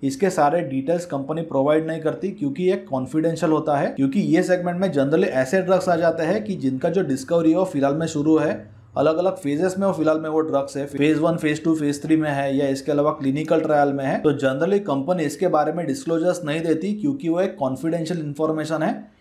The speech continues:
यदि उनके कॉम्पिटिटर्स को समझ जाता है कि न्यूलैंड लैब कौन से जो कस्टमर्स है उनके साथ टाई अप किया है उन्होंने, या इसके अलावा फिलहाल में वो कौन से ड्रग्स में काम कर रहे हैं, ये यदि उनके कॉम्पिटिटर्स को समझ जाता है, तो यहाँ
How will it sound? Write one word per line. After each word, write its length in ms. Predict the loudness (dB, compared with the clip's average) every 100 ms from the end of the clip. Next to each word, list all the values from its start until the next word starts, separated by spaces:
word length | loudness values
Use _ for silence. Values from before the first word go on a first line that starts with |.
| _ -2
यदि 220 | 2 2
उनके 280 | 2 0 0
कॉम्पिटिटर्स 580 | 2 0 -2 -4 -6
को 100 | -4
समझ 280 | -4 0 0
जाता 300 | 0 0 0
है 180 | 0 -2
कि 220 | -6 -8 -4
न्यूलैंड 400 | 0 2 2 2
लैब 240 | 0 0
कौन 180 | -6 -6
से 140 | -6
जो 120 | -6 -4
कस्टमर्स 540 | -6 -4 -4 -2 -2
है 60 | -4
उनके 220 | -2 -4
साथ 240 | -4 -2
टाई 140 | 0 0
अप 140 | -2
किया 200 | 0 2
है 120 | 2 0
उन्होंने, 400 | -4 -8 -10 -12 0
या 80 | 2
इसके 260 | 2 0
अलावा 160 | 2 2
फिलहाल 260 | 2 0 0
में 100 | -4
वो 100 | -4
कौन 240 | -4 -4
से 120 | -4
ड्रग्स 280 | -2 -2 -2
में 100 | -4
काम 240 | 0 0 0
कर 120 | 0
रहे 200 | 2 2
हैं, 320 | 0 -6 -14 _ _ _
ये 140 | -2 2
यदि 180 | 4 4
उनके 220 | 2 -2
कॉम्पिटिटर्स 580 | 0 0 0 -4 -6 -8
को 100 | -4
समझ 280 | -2 0 2
जाता 260 | 0 0
है, 220 | 0 -2 -4
तो 80 |
यहाँ 240 | -6 -4